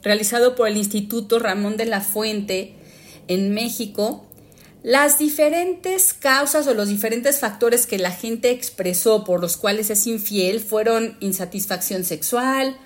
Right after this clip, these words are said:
que hubo poco tiempo destinado a su pareja, que pasaban demasiado tiempo en el trabajo, una falta de educación sexual y, sorprendentemente,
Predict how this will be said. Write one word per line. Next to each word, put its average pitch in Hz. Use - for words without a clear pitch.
que 254
hubo 269
poco 240
tiempo 220
destinado 196
a 185
su -
pareja, 226
que 208
pasaban 214
demasiado 196
tiempo 202
en 190
el 170
trabajo, 233
una 330
falta 285
de 254
educación 196
sexual 254
y, 214
sorprendentemente, 214